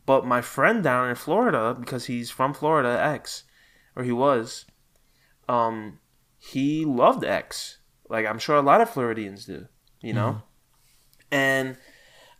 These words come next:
Speaker 1: I really got into his discography, and I was like, "Damn, there's a lot of good songs here."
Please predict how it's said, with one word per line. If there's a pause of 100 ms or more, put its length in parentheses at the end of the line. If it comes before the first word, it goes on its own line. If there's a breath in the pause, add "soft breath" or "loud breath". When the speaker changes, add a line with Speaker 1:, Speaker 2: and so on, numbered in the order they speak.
Speaker 1:
I (240)
really
got
into
his
discography, (840)
and
I
was
like,
"Damn,
there's
a
lot
of
good
songs
here."